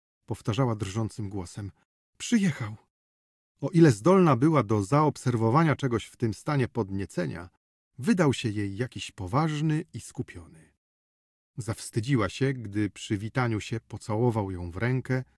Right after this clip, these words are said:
na ulicy, na ludzkim widoku. Ledwie znaleźli się wewnątrz.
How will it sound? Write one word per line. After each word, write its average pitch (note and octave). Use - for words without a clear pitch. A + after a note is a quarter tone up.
na B2+
ulicy, F#2+
na G2+
ludzkim A#2+
widoku. F#2
Ledwie D#3
znaleźli A#2+
się G2+
wewnątrz. F#2